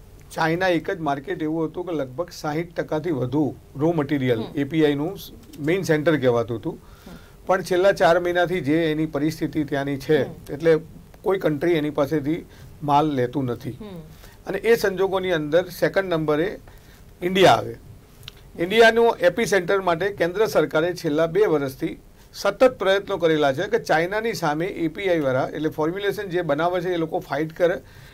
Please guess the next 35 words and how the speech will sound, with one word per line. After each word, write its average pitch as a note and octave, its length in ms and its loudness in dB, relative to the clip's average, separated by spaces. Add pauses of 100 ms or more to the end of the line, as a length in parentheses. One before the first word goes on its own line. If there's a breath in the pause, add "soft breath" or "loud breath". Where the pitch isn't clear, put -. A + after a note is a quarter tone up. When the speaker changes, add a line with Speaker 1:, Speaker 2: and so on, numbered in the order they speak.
(160 loud breath)
Speaker 1:
કારણ F#3 140 2
કે G#3 120 4
રેટ E3+ 300 2
બાબતમાં G#3 580 2
ઇન્ડિયાનું G3 600 -2
ઘણું D#3 260 -2
મોંઘું C#3 260 0
થતું C#3 280 -6
હતું. F#3 300 -4
એના E3+ 260 0
ટેક્સ E3+ 480 2 (460 soft breath)
પ્લસ F#3+ 400 2 (160)
એનો, F3 300 0
અ, D3 440 0
જે C#3+ 340 0
પોલ્યુશન G#3 580 -2
વિભાગ E3+ 360 2
ખરું, F3 280 0
એની E3 180 0
બહુ E3 240 0
જ E3 80 -4
હેરાનગતિ C#3 560 -2
હતી. C3 280 -6 (480 soft breath)
પણ G3+ 140 0
છેલ્લા G#3 300 4
બે G#3 160 6
વર્ષથી A3 480 2
કેન્દ્ર F#3 340 0
સરકારે G3 580 0
ઘણી D3 280 -6
બધી F#3+ 260 -4
ગાઈડલાઈનો D#3+ 600 0
ચેન્જ E3 320 -4
કરેલી D3 320 -4
છે D#3 80 -4